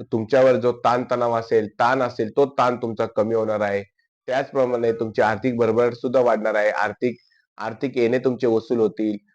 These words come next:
तुमच्याकडे पैशाची आवक जास्त वाढणार आहे, त्यामुळे तुम्ही एखाद्या ठिकाणी बच-, गुंतवणूक करू शकता. त्या गुंतवणुकीचा फायदा तुम्हाला भविष्यात मिळणार आहे.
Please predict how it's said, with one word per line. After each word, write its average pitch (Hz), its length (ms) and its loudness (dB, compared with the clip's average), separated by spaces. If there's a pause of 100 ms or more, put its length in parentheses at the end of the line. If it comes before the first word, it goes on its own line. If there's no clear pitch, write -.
(160)
तुमच्याकडे 127 340 -2
पैशाची 117 480 -2
आवक 123 340 4
जास्त 127 320 -2
वाढणार 110 380 2
आहे, 104 140 2
त्यामुळे 127 420 2
तुम्ही 113 260 -2
एखाद्या 113 240 -2
ठिकाणी 107 340 -2
बच-, 113 380 0 (340)
गुंतवणूक 120 480 -2
करू 120 160 2
शकता. 110 500 0 (680)
त्या 135 140 0
गुंतवणुकीचा 120 640 -2
फायदा 127 340 2
तुम्हाला 127 300 0
भविष्यात 101 500 0
मिळणार 104 300 2
आहे. 95 200 0